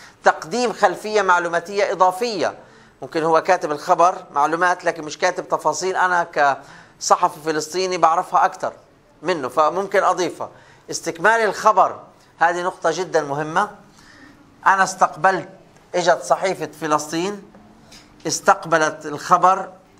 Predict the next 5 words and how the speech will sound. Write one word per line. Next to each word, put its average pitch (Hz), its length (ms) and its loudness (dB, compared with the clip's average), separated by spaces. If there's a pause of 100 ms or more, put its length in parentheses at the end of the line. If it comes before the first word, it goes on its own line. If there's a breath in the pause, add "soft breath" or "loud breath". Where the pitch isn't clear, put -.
(140)
من 170 240 -6
وكالة 175 540 0
رويترز 143 560 0 (2000 loud breath)
مباشرة، 202 640 4 (1400)
انتبه-، 165 560 -2